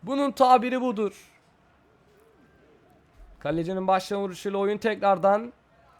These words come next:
ayaklanacak sayın seyirciler. Rohten. Bu arada biliyorsunuz arkadaşlar, şunu da söylemek istiyorum derken araya bir pas düşüncesi. Fakat Livakovic doğru zamanda doğru müdahaleyi yaptı.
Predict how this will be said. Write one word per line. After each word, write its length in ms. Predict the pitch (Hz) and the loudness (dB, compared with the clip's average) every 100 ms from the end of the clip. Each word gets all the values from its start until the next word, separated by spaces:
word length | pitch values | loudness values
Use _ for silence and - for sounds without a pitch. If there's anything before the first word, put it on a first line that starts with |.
| - | -2
ayaklanacak 880 | 151 180 180 190 196 160 202 - | 0 0 0 -4 -2 -2 -2 -4
sayın 220 | - 180 165 | -10 -8 -8
seyirciler. 600 | 175 147 143 143 139 - _ - | -8 -6 -4 -4 -4 -14 _ -8
Rohten. 600 | 127 123 - 139 120 104 - _ _ | -6 -4 -4 -4 -4 -8 -16 _ _
Bu 180 | 123 135 | 0 4
arada 260 | 143 151 160 | 4 4 0
biliyorsunuz 460 | 180 196 185 190 | 0 -2 -4 0
arkadaşlar, 540 | 185 180 196 185 - 170 | 2 2 2 0 0 -4
şunu 240 | - 185 | -6 -6
da 100 | 196 | -4
söylemek 560 | 190 185 185 190 214 208 | -2 -2 0 -2 -4 -6
istiyorum 760 | 170 - - 220 220 220 226 | -14 -16 -2 4 6 6 8
derken 960 | 233 269 311 349 302 254 226 226 254 262 - | 12 12 10 10 10 10 6 -2 -6 -10 -4
araya 380 | 123 127 139 170 | 0 2 4 2
bir 100 | 180 | 0
pas 380 | - 185 214 214 | 0 2 2 -2
düşüncesi. 840 | 220 202 190 175 165 185 226 285 - _ _ _ | -10 -6 -4 -4 -4 -6 -6 -6 -12 _ _ _
Fakat 400 | 127 - 123 - | -8 -6 -6 -4
Livakovic 580 | 160 165 165 208 202 220 - - - - _ _ 196 | -2 -2 -2 -2 -4 -8 -16 -18 -20 -20 _ _ 0
doğru 280 | 196 190 | 2 2
zamanda 580 | 165 170 156 151 156 190 | 4 2 4 0 0 -2
doğru 300 | 202 202 202 | 0 0 0
müdahaleyi 520 | 196 175 170 165 160 | -2 2 2 2 0
yaptı. 520 | 151 135 - 131 117 | 0 -2 -4 -8 -8